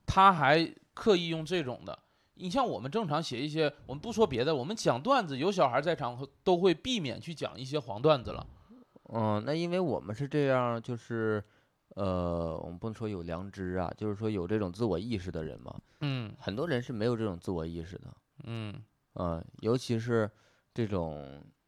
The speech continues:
Speaker 2: 怎么说呢？你也很难说他没有通过某一些关系，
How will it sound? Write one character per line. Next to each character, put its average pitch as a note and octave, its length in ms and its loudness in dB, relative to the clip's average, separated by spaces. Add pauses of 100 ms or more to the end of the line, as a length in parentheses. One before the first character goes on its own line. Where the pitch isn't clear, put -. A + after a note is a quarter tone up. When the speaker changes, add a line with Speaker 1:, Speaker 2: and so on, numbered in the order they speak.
(920)
Speaker 2:
怎 - 120 -6
么 E2 140 -4
说 F#2+ 200 -2
呢？ F#2 120 -2
你 G#2 160 -2
也 B2 80 4
很 F#2 220 -2
难 F2+ 160 0
说 G#2+ 160 -2
他 G#2+ 140 -2
没 G2 100 0
有 G2 160 2
通 G2+ 300 -6
过 G#2 160 2
某 F2+ 280 -2
一 F#2+ 80 -6
些 G2 220 -6
关 F#2 360 -2
系， F#2 300 -2